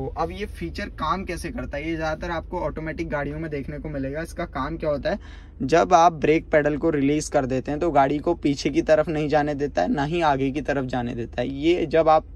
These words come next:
हल्का सा accelerator press करेंगे तब गाड़ी को आगे की तरफ जाने देगा और आपके brake को engage करके रखेगा। तो इस feature को हम अभी on करने वाले हैं। On मैंने कर लिया है यहाँ से। अब मैं इसको drive mode में डालूंगा और hand brake को release करूंगा।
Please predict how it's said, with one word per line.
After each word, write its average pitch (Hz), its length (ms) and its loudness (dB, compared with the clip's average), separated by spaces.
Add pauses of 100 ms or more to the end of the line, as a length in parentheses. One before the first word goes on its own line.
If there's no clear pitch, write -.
(120)
हल्का 160 280 4
सा 175 160 4
accelerator 151 480 -2
press 147 320 2
करेंगे 143 360 -2 (420)
तब 165 160 8
गाड़ी 151 240 6
को 151 100 4
आगे 139 240 6
की 143 100 0
तरफ 143 220 0
जाने 131 320 2
देगा 131 220 2
और 170 140 4
आपके 160 300 4
brake 139 300 0
को 165 120 2
engage 147 360 2
करके 127 280 0
रखेगा। 120 400 -2 (520)
तो 170 320 6
इस - 180 0
feature 175 280 2
को 175 100 2
हम 180 180 4
अभी 170 180 4
on 160 260 2
करने 151 220 2
वाले 147 200 4
हैं। - 480 -12
On 151 140 6
मैंने 160 260 2
कर 143 200 4
लिया 151 240 6
है 147 60 6
यहाँ 147 180 0
से। 170 140 2
अब 180 120 8
मैं 170 140 0
इसको 170 220 2
drive 226 320 2
mode 160 240 2
में 165 120 2
डालूंगा 147 420 2 (440)
और 156 120 4
hand 160 220 0
brake 151 220 4
को 175 120 2
release 143 320 2
करूंगा। 117 440 -2